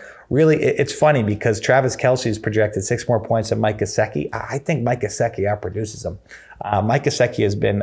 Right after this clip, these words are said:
a stud all year. Uh, even when Tua went down, even when Tua went back in the lineup,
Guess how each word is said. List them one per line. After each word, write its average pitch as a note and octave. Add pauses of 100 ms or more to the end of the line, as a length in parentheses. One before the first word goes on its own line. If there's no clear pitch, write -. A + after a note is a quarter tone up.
(140)
a G#2
stud -
all G#2+
year. G#2 (280)
Uh, F2
even A#2
when A2+
Tua A2+
went G#2
down, B2
even G#2+
when G2+
Tua G#2+
went G2+
back G2+
in G2+
the F#2+
lineup, G#2